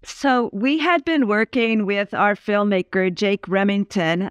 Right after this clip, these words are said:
of the Collabo N Y C is the name of his company, um, doing the do-it-yourself hash videos. And as they were doing those do-it-yourself hash videos, so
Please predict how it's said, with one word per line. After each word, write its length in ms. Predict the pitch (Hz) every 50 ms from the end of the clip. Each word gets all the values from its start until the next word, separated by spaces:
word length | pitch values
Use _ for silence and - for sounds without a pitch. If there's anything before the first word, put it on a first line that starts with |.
| - -
of 420 | 175 180 175 175 175 175 170 175 -
the 400 | - 180 180 175 170 170 165 165 -
Collabo 640 | - - 240 196 190 185 190 185 185 180 170 170 165 -
N 160 | - 190 190 180
Y 140 | 175 165 175
C 320 | - - - 208 190 175
is 140 | 156 151 -
the 80 | 175
name 200 | 175 170 170 170
of 120 | 170 165 165
his 180 | 185 180 -
company, 500 | - - 233 220 - 214 185 160 143 180 - _ _ - _ _ _ _ _
um, 240 | 220 220 214 208 202
doing 360 | 160 - 220 240 240 240 240 208
the 80 | 226 180
do-it-yourself 680 | - 214 214 214 - - 202 202 - - 196 185 180 -
hash 340 | - 196 175 180 - -
videos. 560 | - 180 180 160 160 135 78 71 - - - - _ _ -
And 160 | 202 214 220
as 220 | 214 220 262 247
they 140 | - 294 285
were 140 | 254 277 262
doing 360 | 185 190 233 247 277 294 277
those 220 | 254 220 202 165 -
do-it-yourself 680 | - 208 208 208 - - 190 202 - - 202 170 185 -
hash 320 | - 233 - 349 - - -
videos, 640 | - 196 180 180 180 175 165 165 165 170 - - - _ _ _ _ _ -
so 360 | - - 247 214 208 185